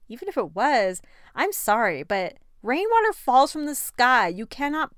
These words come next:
you cannot tell me that I can't collect water that literally falls from the sky.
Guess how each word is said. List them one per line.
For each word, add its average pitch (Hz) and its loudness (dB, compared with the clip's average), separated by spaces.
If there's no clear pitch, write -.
you 233 -10
cannot 370 -6
tell 277 -2
me 185 -6
that 285 0
I 330 4
can't 349 -6
collect 294 -6
water 262 0
that - -6
literally 302 -6
falls 269 2
from 294 -6
the 294 -6
sky. 349 -2